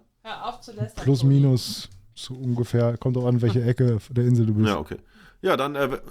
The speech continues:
Speaker 1: Was ist?
Speaker 3: wenn noch was ist, äh, ruft mich nie an.
Speaker 1: Mhm.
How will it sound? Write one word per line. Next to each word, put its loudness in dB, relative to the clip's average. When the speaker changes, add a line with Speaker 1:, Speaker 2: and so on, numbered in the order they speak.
Speaker 1:
Was 2
ist? 0
Speaker 3:
wenn 0
noch 0
was 0
ist, 0
äh, -4
ruft 0
mich 2
nie 0
an. -8
Speaker 1:
Mhm. -20